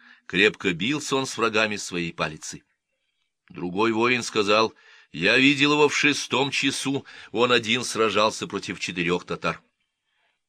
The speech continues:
Сказал третий: «Я видел Дмитрия Ивановича перед тем, как ударил засадный полк. Был князь пеший, тяжко раненый». Тогда все, кто мог ходить,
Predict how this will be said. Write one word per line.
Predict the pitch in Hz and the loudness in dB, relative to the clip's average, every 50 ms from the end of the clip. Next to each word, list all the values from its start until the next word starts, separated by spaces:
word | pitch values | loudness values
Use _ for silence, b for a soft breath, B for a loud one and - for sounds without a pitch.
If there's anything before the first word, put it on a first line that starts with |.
| _ _ _ _ | _ _ _ _
Сказал | - - - - 104 117 156 165 127 | -20 -14 -8 -6 -2 0 0 0 0
третий: | - - 85 85 78 - - 73 69 b b b b b b b b b | -2 -4 -4 -4 -4 -6 -8 -12 -14 b b b b b b b b b
«Я | - 71 87 123 165 185 185 | -8 -2 0 2 4 4 4
видел | 175 151 160 180 180 151 139 151 147 131 107 | 2 2 2 0 0 0 0 0 0 0 -2
Дмитрия | 95 104 131 147 135 - 113 117 117 110 | -4 -4 -4 -4 -4 -4 -4 -2 0 2
Ивановича | 107 123 143 143 135 120 - - 120 107 | 4 4 4 2 2 -2 -4 -4 -4 -4
перед | - - 87 76 76 69 - _ - | -4 -6 -8 -8 -8 -8 -10 _ -8
тем, | - 85 110 151 160 135 95 - b b b b b b | -2 0 2 2 2 0 -2 -8 b b b b b b
как | - 85 82 - 82 | -12 -12 -10 -10 -12
ударил | 80 69 85 92 120 135 139 139 139 131 | -10 -4 -2 0 2 2 2 2 2 2
засадный | 110 135 135 - - 104 104 101 107 101 | 0 -2 -2 0 0 -2 -2 -2 -4 -10
полк. | 87 - 92 95 90 - - - b b b b b b | -8 -6 -6 -6 -6 -8 -12 -18 b b b b b b
Был | - - 90 107 113 107 | -8 -2 0 0 0 0
князь | - 98 101 104 107 98 - - | 0 0 2 2 2 0 -2 -6
пеший, | - 87 98 120 120 113 - - 113 107 90 - _ _ _ | -2 0 2 2 2 2 0 -2 -2 -4 -6 -8 _ _ _
тяжко | - - 80 98 - - - - 73 | -6 -4 -4 -4 -4 -6 -8 -6 -4
раненый». | 85 82 82 80 76 73 - _ _ _ _ _ _ _ _ _ B B B B B B B B B B B B B B B _ | -4 -4 -4 -6 -10 -14 -16 _ _ _ _ _ _ _ _ _ B B B B B B B B B B B B B B B _
Тогда | 123 147 175 180 160 156 180 190 190 175 | 2 4 4 4 2 2 2 2 2 0
все, | - - - - 185 190 | 0 -2 -2 0 0 -2
кто | - - - 165 156 | -2 -4 -8 -8 -6
мог | 156 156 - - | -6 -6 -8 -8
ходить, | - - 135 127 110 92 85 78 - - - - | -8 -6 -6 -6 -6 -6 -8 -8 -10 -12 -16 -18